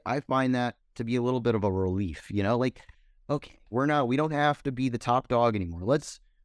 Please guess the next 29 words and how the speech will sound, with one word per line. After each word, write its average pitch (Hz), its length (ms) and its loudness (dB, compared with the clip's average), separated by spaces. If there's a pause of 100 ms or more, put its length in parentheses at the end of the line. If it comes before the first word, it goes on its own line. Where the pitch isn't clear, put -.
(180)
get 117 180 0
inspired 107 800 0
by 101 160 -2
what 95 240 -2
they're 120 260 2
doing, 80 320 -6
right? 117 280 -2
And 120 80 -2
let's 131 180 0
try 123 180 -2
to 110 100 0
rise 104 640 0
to 110 120 2
their 131 240 4
level 82 360 -4
and 85 180 -6
say, 98 360 0 (720)
"If, - 100 -12 (140)
if 110 200 -4
they 147 160 2
can 175 240 0
do 127 160 2
it, 160 180 2 (460)
so 170 260 2
can 170 240 -4
we," 151 300 2
right? 110 420 0
And, 107 420 0
um, 98 380 -2